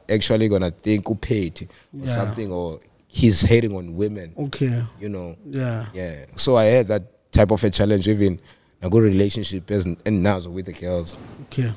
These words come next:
Speaker 1: Yabo, ekuhambeni kwexesha fumaniseka uba, uh, kwi-relationship endisuka kuyo, she hates me more 'cause I'm, I'm honest.
Speaker 2: Okay.
Speaker 1: They don't like dudes that are honest.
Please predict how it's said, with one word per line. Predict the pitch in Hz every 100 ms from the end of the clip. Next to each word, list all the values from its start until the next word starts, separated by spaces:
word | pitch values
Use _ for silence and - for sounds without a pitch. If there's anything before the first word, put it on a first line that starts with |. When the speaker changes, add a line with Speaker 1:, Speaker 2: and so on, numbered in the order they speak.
| -
Speaker 1:
Yabo, | 85 90 92
ekuhambeni | 104 104 110 95
kwexesha | 104 98 104 98 92
fumaniseka | 110 110 104 101
uba, | 101 101 - - _ _ _ _
uh, | 92 95 92 87 85 85
kwi-relationship | 120 113 98 101 101 104 98
endisuka | 101 90 98 98
kuyo, | 92 98 95
she | - 104
hates | 120 113 110
me | 113
more | 110 107 95 _ _ _ _
'cause | - 87
I'm, | 90 80
I'm | 85 78
honest. | 98 123 107 - - _ _ 139
Speaker 2:
Okay. | 127 - 117 - - -
Speaker 1:
They | 87
don't | 123
like | 117 110
dudes | - 98 85
that | - 95
are | 90
honest. | 90 104 85 -